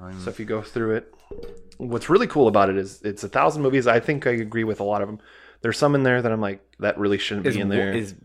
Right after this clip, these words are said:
Speaker 1: is, like, one, like, number one, you should see this movie before?
Speaker 2: No, it's
Speaker 1: No?
Speaker 2: all in alphabetical order.
Speaker 1: Okay.
Speaker 2: What's really cool is
Speaker 1: I'm gonna go to, I'm gonna flip to a random page. You give me, ladies and gentlemen, give me a random page number
Speaker 2: <laughs>
Speaker 1: here. Okay, you,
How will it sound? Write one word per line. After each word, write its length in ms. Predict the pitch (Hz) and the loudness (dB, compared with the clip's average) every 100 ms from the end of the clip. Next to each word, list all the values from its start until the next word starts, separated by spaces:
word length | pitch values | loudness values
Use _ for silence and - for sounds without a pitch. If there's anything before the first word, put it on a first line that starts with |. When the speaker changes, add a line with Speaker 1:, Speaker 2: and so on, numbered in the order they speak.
| - | -14
Speaker 1:
is, 220 | 107 104 104 | -10 -8 -4
like, 260 | 95 - | -4 -4
one, 440 | 92 98 95 95 92 | -6 0 0 0 -2
like, 240 | 87 - | -4 -4
number 380 | 95 90 90 92 | -8 -8 -6 -8
one, 320 | 87 92 90 | -6 -6 -6
you 100 | 90 | -8
should 200 | 87 92 | -14 -16
see 200 | - 98 | -14 -12
this 220 | 82 87 92 | -12 -12 -12
movie 200 | 90 85 | -14 -12
before? 220 | - 131 | -6 -2
Speaker 2:
No, 360 | 135 120 104 | 2 6 6
it's 180 | 104 101 | 6 6
Speaker 1:
No? 80 | 110 | 4
Speaker 2:
all 80 | 104 | 4
in 60 | |
alphabetical 520 | 95 95 95 90 85 90 | 0 -8 -10 -12 -10 -8
order. 160 | 87 | -6
Speaker 1:
Okay. 220 | 90 92 87 _ - | -8 -10 -18 _ 4
Speaker 2:
What's 220 | 135 131 | 4 6
really 160 | 160 151 | 2 2
cool 260 | 143 131 | 4 6
is 480 | 117 110 107 - - 107 | 6 4 0 -4 -8 -4
Speaker 1:
I'm 140 | 110 | -4
gonna 200 | 120 113 | -2 -2
go 160 | 107 104 | 0 -2
to, 300 | - 104 92 | -2 -2 -2
I'm 60 | |
gonna 120 | 95 | -4
flip 220 | 92 104 90 | -6 -8 -6
to 120 | 101 | -4
a 40 | |
random 280 | 95 98 95 | -2 -4 -6
page. 260 | 92 95 87 | -6 -8 -8
You 60 | 90 | -10
give 120 | 95 | -8
me, 280 | 92 92 95 - - - - _ _ | -8 -10 -12 -18 -20 -20 -20 _ _
ladies 200 | 107 104 | -4 -2
and 80 | 101 | -2
gentlemen, 240 | 95 92 90 | -2 -2 -4
give 100 | 117 | -6
me 120 | 107 | -4
a 40 | |
random 280 | 90 90 87 | -4 -6 -8
page 360 | - 90 87 92 | -12 -12 -12 -12
number 240 | 90 92 | -10 -10
Speaker 2:
<laughs> 60 | 90 | -10
Speaker 1:
here. 240 | 95 92 - - - - - - - - - | -12 -12 -16 -20 -20 -20 -20 -16 -16 -16 -8
Okay, 400 | 101 - 95 92 104 | -8 -6 -10 -12 -16
you, 160 | - | -18